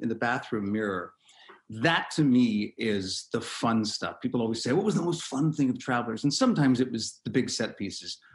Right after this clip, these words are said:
like the scene at the barn a-, at the end of season one is probably my favorite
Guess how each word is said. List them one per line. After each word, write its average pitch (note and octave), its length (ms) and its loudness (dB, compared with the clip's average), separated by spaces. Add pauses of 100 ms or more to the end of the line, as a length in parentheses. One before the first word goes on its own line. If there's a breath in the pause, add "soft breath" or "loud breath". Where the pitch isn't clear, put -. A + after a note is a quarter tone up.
(460 soft breath)
like D3 520 2
the C#3+ 80 0
scene C#3 260 4
at B2 80 0
the B2+ 60 0
barn G#2+ 680 0
a-, G#2+ 180 -4
at A2 100 -6
the G#2+ 100 -2
end G2 140 -6
of F#2 60 -10
season F#2+ 360 -6
one F2 220 -6
is F2 100 -10
probably F#2+ 320 -10
my - 120 -10 (100)
favorite F2+ 320 -10